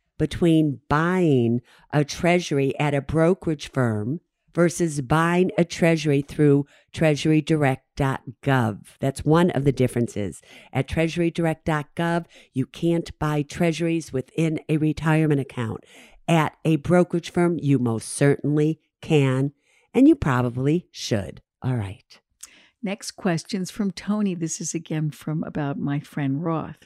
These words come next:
Speaker 2: Ready? "I'm currently fifty-six years old. Is it true, Susie, that rollovers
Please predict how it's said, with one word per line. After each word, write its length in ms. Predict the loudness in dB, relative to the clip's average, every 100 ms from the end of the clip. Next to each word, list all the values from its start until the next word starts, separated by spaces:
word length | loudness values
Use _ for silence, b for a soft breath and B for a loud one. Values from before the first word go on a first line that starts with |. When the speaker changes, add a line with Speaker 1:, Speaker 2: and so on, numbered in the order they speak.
| -8
Speaker 2:
Ready? 320 | -6 -6 -8 B B B B -8
"I'm 320 | -4 -2 -4 _ -16
currently 640 | -4 2 4 4 0 0
fifty-six 960 | 0 0 0 -2 -4 -4 -2 -2 -4 -2
years 260 | 0 0 0
old. 380 | 0 0 -2 b b b b
Is 180 | 0 2
it 140 | -2 -6
true, 300 | -2 0 0
Susie, 520 | 0 0 0 0 -2
that 200 | 0 -2 -2
rollovers 1040 | 0 2 4 4 2 2 0 -2 -2